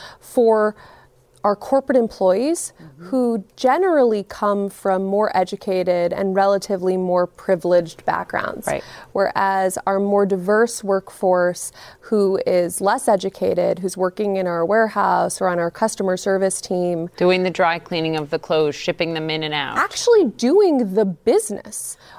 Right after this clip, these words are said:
Speaker 1: Our company wouldn't exist and wouldn't be around without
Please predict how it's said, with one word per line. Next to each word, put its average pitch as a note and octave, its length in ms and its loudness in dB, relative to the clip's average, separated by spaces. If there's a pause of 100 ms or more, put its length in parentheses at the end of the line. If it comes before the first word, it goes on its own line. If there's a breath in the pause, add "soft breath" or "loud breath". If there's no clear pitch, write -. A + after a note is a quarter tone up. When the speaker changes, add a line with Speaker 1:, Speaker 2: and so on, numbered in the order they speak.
(120)
Speaker 1:
Our C4 160 2
company F4 520 0
wouldn't A#3+ 460 0 (180)
exist G3 560 -2
and A3 200 -2
wouldn't A#3+ 240 0
be G#3+ 100 -2
around F#3 720 0 (280 loud breath)
without G#3 540 0